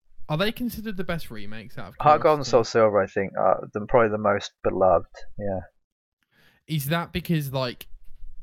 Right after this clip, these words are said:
Speaker 1: why is that?
Speaker 2: 'Cause Gold, Silver, and Crystal were so beloved. 'Cause they were, they were
Speaker 1: More
Speaker 2: the
Speaker 1: than
Speaker 2: last
Speaker 1: the
Speaker 2: Pokemon games to come out before it changed into Ruby and Sapphire. Like, there was a big shift in how the game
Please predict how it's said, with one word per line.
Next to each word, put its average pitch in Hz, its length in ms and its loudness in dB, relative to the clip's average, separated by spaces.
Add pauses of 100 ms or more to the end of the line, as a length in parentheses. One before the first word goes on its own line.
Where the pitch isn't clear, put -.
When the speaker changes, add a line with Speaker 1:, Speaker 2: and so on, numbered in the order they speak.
(420)
Speaker 1:
why 131 260 -2
is 107 160 -12
that? 101 260 -16 (300)
Speaker 2:
'Cause 135 160 4
Gold, 147 300 6
Silver, 120 300 4
and 110 100 0
Crystal - 360 0
were 92 80 2
so 92 180 10
beloved. 90 360 6 (1800)
'Cause 113 120 0
they 120 140 8
were, 117 180 6
they 131 140 8
were 147 80 6
Speaker 1:
More 143 60 2
Speaker 2:
the 135 40 6
Speaker 1:
than 131 80 4
Speaker 2:
last 135 320 6
Speaker 1:
the - 80 -8
Speaker 2:
Pokemon 120 360 2
games 113 320 0
to - 60 2
come 110 220 4
out 107 180 6
before - 320 2
it - 120 -2
changed 101 440 -4
into 98 240 -8
Ruby 95 240 -6
and 98 100 -8
Sapphire. 85 460 0
Like, 87 80 2
there 98 100 2
was 101 100 0
a 101 40 2
big 101 180 -4
shift - 400 -6
in 95 140 -4
how 95 200 -4
the 92 100 -12
game 92 320 -8